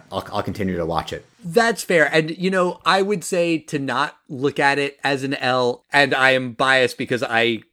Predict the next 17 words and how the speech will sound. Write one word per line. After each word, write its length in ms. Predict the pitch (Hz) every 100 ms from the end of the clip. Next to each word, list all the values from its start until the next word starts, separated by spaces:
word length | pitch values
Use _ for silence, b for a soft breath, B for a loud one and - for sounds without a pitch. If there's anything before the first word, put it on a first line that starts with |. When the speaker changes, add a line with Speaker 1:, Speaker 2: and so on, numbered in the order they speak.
| _
Speaker 2:
shit 300 | - - 135
all 140 | 123 120
over 120 | 120
your 140 | 117
favorite 260 | 107 113 110
movie. 200 | 147 123
Speaker 1:
<laughs> 340 | 120 151 -
Speaker 2:
But 280 | 196 208 160 B B
I 220 | - 208 254
would 180 | 247
like 200 | 190 175
to 80 | 160
look 200 | 143 123
at 200 | 139 131
it 140 | 127 -
as, 420 | 127 120 120 117 - b b
hey, 460 | 202 202 139 107